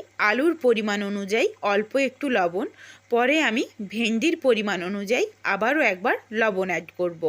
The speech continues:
এরপর লো ফ্লেমে রেখে আলুগুলোকে লালচে রং ধরিয়ে ঢাকা চাপা দিয়ে ভেজে নিতে হবে, যাতে আলুগুলো ভালোভাবে সেদ্ধ হয়ে যায়। আলু দেখো, একটা তোমাদের ভেঙে দেখিয়ে দিচ্ছি,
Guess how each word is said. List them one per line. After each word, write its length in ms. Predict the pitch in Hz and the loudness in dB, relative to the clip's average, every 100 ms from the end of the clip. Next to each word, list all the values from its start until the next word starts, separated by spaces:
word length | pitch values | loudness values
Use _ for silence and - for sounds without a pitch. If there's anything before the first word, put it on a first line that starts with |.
| - _ _ - - - - - | -4 _ _ -20 -20 -20 -20 -2
এরপর 400 | 277 330 - 254 466 _ _ 214 | 0 0 2 0 0 _ _ -2
লো 200 | 240 294 | 4 4
ফ্লেমে 380 | 349 - 339 294 | 4 0 2 2
রেখে 280 | 202 190 294 494 - | 2 0 -2 -4 -2
আলুগুলোকে 640 | 208 220 214 226 196 294 - 247 | 0 0 0 0 0 0 -4 -4
লালচে 480 | 220 202 208 214 285 | 0 2 2 0 0
রং 160 | 247 214 240 | 0 0 -2
ধরিয়ে 340 | 285 247 214 427 - 196 | 0 0 0 -2 -6 -6
ঢাকা 300 | 202 - 202 | -4 -2 -4
চাপা 320 | 208 202 196 | -2 -2 -2
দিয়ে 200 | 190 277 | -2 -2
ভেজে 320 | 277 277 208 190 | -2 -2 0 -2
নিতে 220 | 180 180 | -2 -4
হবে, 260 | 180 165 165 - - - - 196 | -4 -4 -6 -8 -18 -20 -16 -4
যাতে 320 | 254 247 226 | -4 0 2
আলুগুলো 520 | 220 208 262 285 247 - - 196 | 2 2 0 0 0 0 -4 -10
ভালোভাবে 580 | 202 202 196 180 202 320 | -2 0 0 -2 -2 0
সেদ্ধ 360 | - - 320 202 240 | 0 0 -2 0 0
হয়ে 240 | 190 180 | 2 0
যায়। 260 | 170 175 160 - _ _ _ _ _ - - - - - | 0 0 -2 -6 _ _ _ _ _ -20 -20 -20 -14 -2
আলু 220 | 220 302 349 | 0 2 2
দেখো, 260 | 226 254 | 0 2
একটা 260 | 320 254 254 | 0 0 0
তোমাদের 320 | 254 240 240 220 | 0 2 0 -2
ভেঙে 340 | 214 233 269 | -4 -2 0
দেখিয়ে 380 | 208 180 - 277 | 0 -2 -4 -4
দিচ্ছি, 360 | 240 - - | -4 -6 -2